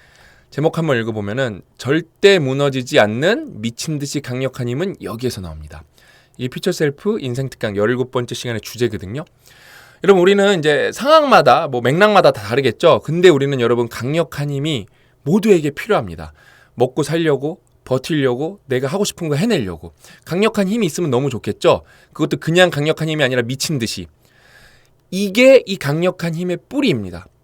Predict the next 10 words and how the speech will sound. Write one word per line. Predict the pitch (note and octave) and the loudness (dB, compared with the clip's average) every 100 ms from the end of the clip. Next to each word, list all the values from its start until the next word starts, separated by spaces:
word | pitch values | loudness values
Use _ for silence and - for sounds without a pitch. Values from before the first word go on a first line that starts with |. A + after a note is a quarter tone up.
| _ - | _ -10
도대체 | C3+ C#3 B2 | -4 -4 -4
뭐길래? | G#2+ A2 F#2+ E2 - _ | -6 -6 -8 -10 -16 _
같이 | - - C3 | -14 -8 -6
한번 | B2 | -6
파고 | - D#3+ | -6 -6
들어가 | B2 F#2+ | -6 -8
보시죠. | F2 - - - _ _ _ _ _ _ _ - - - _ C3+ | -10 -12 -18 -20 _ _ _ _ _ _ _ -20 -20 -20 _ -2
여러분, | D3 C#3+ | 0 0
퓨처 | A#3+ A#3 C#4+ | -2 -2 -2
셀프는, | - D#3 - B2 F#3+ C3+ F2 | 0 -2 -2 0 2 2 -2